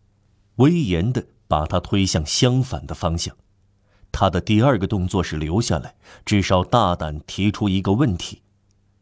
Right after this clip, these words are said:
这个森普利斯嬷嬷平生没有说过谎，沙维知道这一点，因此特别尊敬她。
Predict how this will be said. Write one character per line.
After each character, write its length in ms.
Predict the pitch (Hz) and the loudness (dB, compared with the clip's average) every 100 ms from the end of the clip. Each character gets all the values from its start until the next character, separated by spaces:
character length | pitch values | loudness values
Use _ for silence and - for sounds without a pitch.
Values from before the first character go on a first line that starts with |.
| _ _ _ _ _ _ _ | _ _ _ _ _ _ _
这 120 | 147 | 0
个 80 | 151 | 2
森 280 | 139 175 185 | 2 2 2
普 100 | 127 | 0
利 100 | 113 | -2
斯 140 | 107 | 0
嬷 240 | 92 82 117 | -2 0 0
嬷 240 | 104 82 - | 0 -2 -8
平 320 | - 92 110 | -4 0 2
生 260 | - 110 101 | 2 2 2
没 160 | 85 | 0
有 140 | 87 71 | 0 -2
说 240 | - 85 | -2 -2
过 100 | 82 | -2
谎， 400 | 80 - - - - _ - - | -4 -10 -12 -16 -20 _ -20 -12
沙 240 | - 80 | 0 2
维 180 | 80 82 | 2 -2
知 240 | - 113 | 0 2
道 140 | 135 90 | 2 2
这 100 | 90 | -4
一 140 | 78 | -6
点， 240 | 76 73 _ _ - - | -8 -14 _ _ -20 2
因 160 | 139 | 2
此 120 | 151 - | 4 -2
特 280 | - 170 | 2 2
别 180 | 110 107 | 2 2
尊 260 | 135 113 110 | 2 0 0
敬 160 | 85 | -2
她。 260 | 71 - - | -6 -12 -18